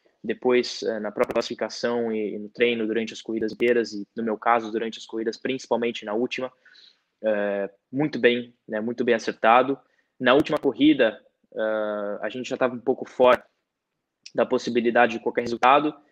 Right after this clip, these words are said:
A gente decidiu fazer uma parada a mais no final, ah, junto com o pessoal que tava na outra estratégia. Então, todo mundo ali, acho que uns, uns sete, oito carros, pelo menos, inclusive, eh, o, o Pocher, que ganhou a corrida, a gente colocou o pneu, o pneu macio pra terminar a corrida ali,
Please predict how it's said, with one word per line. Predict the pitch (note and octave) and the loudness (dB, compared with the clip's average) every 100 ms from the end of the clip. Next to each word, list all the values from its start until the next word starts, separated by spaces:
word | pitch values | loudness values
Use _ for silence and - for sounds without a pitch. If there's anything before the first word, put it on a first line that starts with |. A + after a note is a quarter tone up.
| _ _ - | _ _ -6
A | A#2 | -6
gente | C3 - | -6 -4
decidiu | B2+ B2 A#2 | -4 -4 -6
fazer | B2+ C3+ A#2+ | -4 -2 -2
uma | B2 | -4
parada | A#2+ B2 A#2+ A2+ | 0 2 2 0
a | |
mais | A2+ B2+ B2+ | 0 0 -2
no | A#2 | -6
final, | - A2 A#2+ C#3+ - _ _ _ - | -10 -4 -2 -2 -6 _ _ _ -8
ah, | A2 G#2+ G#2 G2+ | -4 -4 -4 -6
junto | G#2+ G#2+ D3+ D3 C3 A2 | -10 -6 -6 -4 -6 -6
com | - B2+ | -6 -4
o | |
pessoal | - B2+ - B2 A#2 | -2 -4 0 2 2
que | - | 0
tava | A#2+ A2+ | -4 -2
na | A#2 | -4
outra | A#2 A#2+ | -6 -10
estratégia. | - A2 G#2 B2 B2+ A#2 | -8 -8 0 2 2 0
Então, | G#2+ A2 | -6 -6
todo | A2+ C3 B2 | -2 -2 -2
mundo | A#2+ | -2
ali, | A2 A#2+ A2+ _ _ _ _ _ | 0 0 -2 _ _ _ _ _
acho | A#2 - | -4 -4
que | - | -4
uns, | A#2+ A2 G2 - | -4 -6 -8 -12
uns | A#2+ A2 G2 - - _ _ | -10 -10 -12 -18 -20 _ _
sete, | - - C3 - | -6 2 2 2
oito | F#3 - | -2 4
carros, | B2 G#2+ | 2 2
pelo | - C#3 C3 | 0 2 2
menos, | A#2 B2 A#2+ | 2 0 0
inclusive, | A2+ A2+ A#2+ G#2+ B2 A#2+ A2 _ _ _ _ - | -8 -10 -10 -6 -2 -2 -4 _ _ _ _ -6
eh, | A#2+ G#2 G2+ - | -4 -2 -4 -6
o, | A2 - | -6 -8
o | |
Pocher, | G#2 A2+ - C3+ B2+ | -6 -6 2 4 4
que | - | 2
ganhou | A#2 | -2
a | A2 | -2
corrida, | - G#2+ C3 B2 | -4 -2 2 2
a | |
gente | G#2+ A#2 - | 0 -6 -6
colocou | A#2+ A2+ - B2 | -4 -4 0 -2
o | |
pneu, | - A2 A2 G#2+ G2+ | 0 -2 0 -2 -2
o | |
pneu | - A2 | -4 -4
macio | A2+ G#2+ - A#2 | -2 -6 -2 -2
pra | G#2+ | -2
terminar | - A2 A2 | -4 -4 -4
a | G#2+ | -4
corrida | A2 A2 G#2+ | -6 -6 -4
ali, | A2 C3 | -4 -6